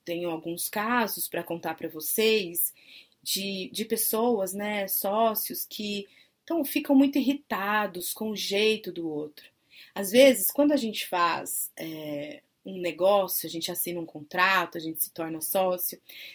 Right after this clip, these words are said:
Tem, inclusive, no livro da Paola Carosella, é, chefe de cozinha, ela tem um livro que se chama Todas as Sextas, onde ela conta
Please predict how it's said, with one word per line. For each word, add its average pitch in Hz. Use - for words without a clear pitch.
Tem, 226
inclusive, 214
no 202
livro 185
da 175
Paola 170
Carosella, 170
é, 147
chefe 165
de 165
cozinha, 165
ela 170
tem 196
um 240
livro 190
que -
se -
chama 196
Todas 196
as 226
Sextas, -
onde 208
ela 247
conta 190